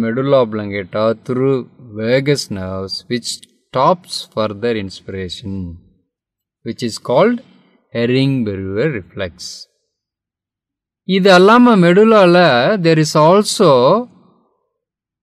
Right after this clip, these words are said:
pneumotactic டாக்சிக் சென்டர்,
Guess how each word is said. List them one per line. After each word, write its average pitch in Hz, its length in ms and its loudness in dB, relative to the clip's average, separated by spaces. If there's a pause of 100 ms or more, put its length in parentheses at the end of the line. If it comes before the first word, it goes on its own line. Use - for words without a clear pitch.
(580)
pneumotactic 214 840 4 (1000)
டாக்சிக் 156 680 -4 (100)
சென்டர், 107 600 -6